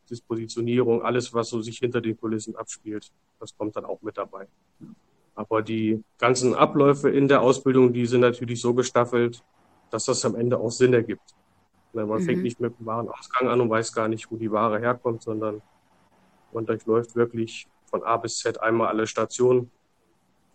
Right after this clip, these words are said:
Speaker 1: damit man auch weiß, warum wird alles gemacht, so wie es gemacht wird.
Speaker 2: Und wie kann man sich das vorstellen? Weil du ja gesagt hast, die Fachkraft für Lagerlogistik kam bei dir erst im dritten Lehrjahr dazu. Ist es dann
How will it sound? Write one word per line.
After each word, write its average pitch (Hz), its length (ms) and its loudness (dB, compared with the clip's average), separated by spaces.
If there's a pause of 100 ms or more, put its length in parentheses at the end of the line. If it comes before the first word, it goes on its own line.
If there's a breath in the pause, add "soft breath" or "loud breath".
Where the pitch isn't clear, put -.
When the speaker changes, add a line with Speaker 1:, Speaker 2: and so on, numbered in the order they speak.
Speaker 1:
damit 107 260 -6
man 101 140 -6
auch 101 180 -6
weiß, 107 400 -8 (420)
warum 113 360 0
wird 110 200 2 (160)
alles 101 360 -8
gemacht, 101 300 -12
so 95 160 -16
wie 107 60 -14
es 98 120 -14
gemacht 101 300 -18
wird. 101 160 -18 (1700 loud breath)
Speaker 2:
Und 196 120 4
wie 196 60 2
kann 196 180 4
man 208 100 2
sich 190 120 -4
das 175 140 -4
vorstellen? 208 420 2
Weil 190 80 4
du 180 80 2
ja 170 100 4
gesagt 170 320 0
hast, 208 240 -2
die 185 60 -6
Fachkraft 190 460 -2
für 180 80 -2
Lagerlogistik 214 720 2
kam 185 160 0
bei 175 80 0
dir 180 180 0
erst - 200 -2
im 165 80 -2
dritten 185 300 -4
Lehrjahr 214 380 2
dazu. 240 440 0
Ist - 260 -2
es 196 120 -6
dann 185 340 4